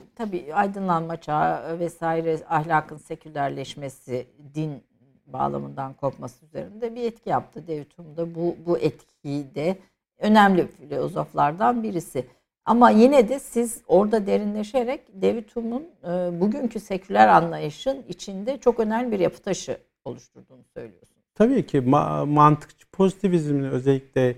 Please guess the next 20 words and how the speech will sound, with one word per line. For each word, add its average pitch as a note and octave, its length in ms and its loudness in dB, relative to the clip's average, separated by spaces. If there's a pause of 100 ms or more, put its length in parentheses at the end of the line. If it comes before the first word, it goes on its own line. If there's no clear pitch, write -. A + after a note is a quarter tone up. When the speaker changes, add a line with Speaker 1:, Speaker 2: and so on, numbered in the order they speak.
(400)
Speaker 2:
e, A#2+ 120 0
gelişmesinde B2+ 920 2
ciddi D3 440 -2
katkısı - 560 2
olan G#2+ 400 4
biri. F#2+ 240 -10 (100)
Çok - 300 0
burayı B2 180 2
felsefeleştirmeyeceğim. B2 1400 -2 (120)
Hume C#3 260 6
çatalı C3 500 2
diye B2 260 2
nitelendirdiğimiz A#2 1080 0 (560)
is B2 360 0
ought, B2 460 4
yani A2+ 480 4 (140)
olgu A#2 440 4
ve B2 220 4
değer B2+ 420 10
ayrımı A#2 640 4